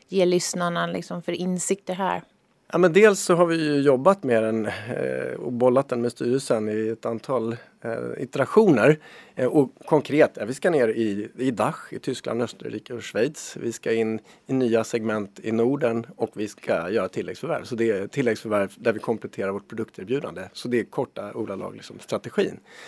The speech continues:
Speaker 2: Eh, vi letar efter bolag som är saas-bolag, som, eh, är duktiga på sin produkt men kanske saknar marknadsförings- och säljkapacitet.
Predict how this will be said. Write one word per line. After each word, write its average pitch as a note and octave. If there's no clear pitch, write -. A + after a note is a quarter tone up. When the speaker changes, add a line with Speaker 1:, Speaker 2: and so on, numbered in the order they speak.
Speaker 2:
Eh, A#2
vi B2+
letar C#3+
efter F3
bolag C3+
som -
är G2+
saas-bolag, A#2+
som, E2
eh, C#2+
är B2+
duktiga C3+
på A#2+
sin A#2+
produkt B2
men A#2
kanske A2+
saknar A2
marknadsförings- G#2+
och A2
säljkapacitet. G2+